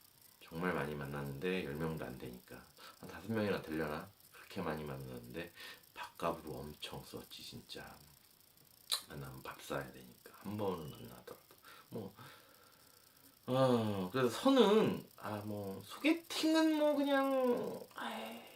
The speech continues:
그래도 성공률이 높아, 소개팅은. 근데 선은 아닌 것 같아. 그 옛날이나 선인 것이 나는, 왜 요즘 사람들이 옛날처럼 이렇게 선을 보고 그러지?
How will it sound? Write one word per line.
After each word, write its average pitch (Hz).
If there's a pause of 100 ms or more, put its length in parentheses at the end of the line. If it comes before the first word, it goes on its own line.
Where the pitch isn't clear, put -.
(260)
그래도 170
성공률이 226
높아, 113
소개팅은. 139
근데 92 (360)
선은 269
아닌 -
것 98
같아. - (880)
그 123
옛날이나 127
선인 156
것이 107
나는, 95 (480)
왜 160
요즘 160 (260)
사람들이 143
옛날처럼 131
이렇게 107
선을 214
보고 110 (1400)
그러지? -